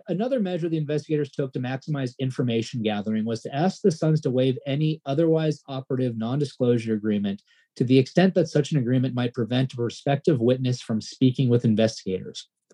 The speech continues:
This is where it gets a little odd. "The team readily agreed, and the investigators w-, and the investigation was not impeded in any way by any non-disclosure agreement." That just seems, it's, it's like they're trying to say, "Hey, look, the Suns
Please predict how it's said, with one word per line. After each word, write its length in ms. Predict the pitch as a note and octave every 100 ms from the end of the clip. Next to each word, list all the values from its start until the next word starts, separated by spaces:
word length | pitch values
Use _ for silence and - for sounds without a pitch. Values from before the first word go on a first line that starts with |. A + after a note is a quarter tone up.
| _ _ -
This 160 | D4+ A#3
is 100 | D3+
where 140 | A#2+
it 80 | A2
gets 180 | A2+ A2+
a 60 |
little 200 | G#2 G2+
odd. 120 | F#2+ - _ _ _ _ _ _ _ -
"The 100 | D3+
team 400 | D#3 E4 B3+ A#2
readily 440 | A#2+ F#3 F3+ C3
agreed, 540 | A2+ G#2+ B2 C#3+ G2+ F#2+ - -
and 120 | C#3
the 60 | C#3+
investigators 720 | C#3 F3 - F3 E3+ D3+ C3
w-, 320 | C3 C3 C#3+ -
and 140 | C3+ C#3
the 40 |
investigation 520 | D3+ D#3+ D3+ D#3 D#3
was 160 | A#2+ A2
not 240 | A#2+ G3
impeded 560 | F3+ C3+ - G3 C3+ A2+
in 140 | A#2 -
any 240 | D3 F#3
way 400 | A#2+ C3+ A2 G#2
by 180 | A#2+ A2+ -
any 240 | C#3+ F3
non-disclosure 880 | A#2+ A#2 C3 B2+ - A#2+ A#2 G#2 F#2+
agreement." 400 | F#2+ G2+ G2+ - _ _ _ - - - _ _ _ _ _ _ _ _ _ _
That 160 | F#3 A3
just 200 | E4+ -
seems, 280 | A3 G#3+ F3
it's, 240 | D#3+ - -
it's 400 | E3 E3 D#3+ F3
like 220 | E3+ D#3+
they're 120 | D#3
trying 320 | D#3 E3 E3
to 100 | D3+
say, 460 | C3 - D#3 C3+ C3+
"Hey, 160 | F#3+ G3+
look, 240 | F#3+ A#3+
the 80 | -
Suns 360 | C3 A3 E3+